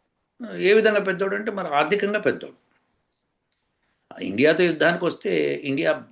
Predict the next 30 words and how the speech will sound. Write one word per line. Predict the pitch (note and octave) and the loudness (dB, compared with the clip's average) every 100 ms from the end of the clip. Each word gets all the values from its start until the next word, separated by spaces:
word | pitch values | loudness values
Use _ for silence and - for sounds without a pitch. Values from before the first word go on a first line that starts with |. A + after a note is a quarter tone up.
| - | -12
బ్రహ్మాండమైన | - A#2+ C#3+ E3+ F3+ E3+ | -4 -2 0 0 0 -2
ధీటుగా | C#3 - C#3 - A2 | -4 -4 -4 -6 -8
జవాబిస్తుంది, | G2+ G2 F#2+ D#2 - - F#2 | -2 0 0 -4 -14 -12 -6
అందులో | - D#3 | -2 -2
డౌటే | - D4+ C#4+ G3 | 0 0 2 4
లేదు. | D#3+ F#2+ | 4 0
అందులో | D2 - - _ _ _ _ _ _ _ - | -4 -12 -18 _ _ _ _ _ _ _ -6
భారతదేశానికి | - B2+ D3+ E3 F3 F3 D#3 | -2 0 0 -2 -2 -2 -2
ఉన్న | D3 | -4
శక్తి | C3+ C3 - F#3 C3+ B2 | -4 -6 -6 -4 -2 0
అందరికీ | A2+ E3+ C4 | 0 0 0
తెలిసిన | A3 F3+ F3+ C3 | -2 -4 -6 -8
విషయమే | - D3+ D3 | -8 -10 -12
అది. | - _ _ _ _ _ _ _ _ A2 | -14 _ _ _ _ _ _ _ _ -6
Even | B2 E3+ | -2 -2
Trump | E3 C#3+ C3+ | 0 0 0
knows, | A#2+ C3+ - - - _ _ _ _ _ _ _ _ _ - _ _ _ | -6 -6 -8 -14 -16 _ _ _ _ _ _ _ _ _ -20 _ _ _
ట్రంప్కు | - A2+ E3+ | -12 -6 -4
కూడా | B3+ | -4
తెలుసు. | B3+ - - - _ _ _ _ _ _ | -6 -14 -18 -20 _ _ _ _ _ _
సరే, | - B2+ C#3+ | -4 0 0
యుద్ధంలో | G#2+ B2+ D#3 D3 | 2 2 4 2
అటు | C3+ | 2
ఇటు | D3+ D3+ | 2 2
ఇద్దరికీ | C#3+ A2 C#3 E3 | -2 0 -2 0
నష్టాలు | D3 C3+ D3 C#3 | -2 -2 0 0
జరుగుతాయి, | B2+ B2+ - | -2 -4 -6
అది | A#2 | -2
వేరే | G2+ C3+ | 0 2
విషయం, | C3+ - - - | 0 -4 -12 -16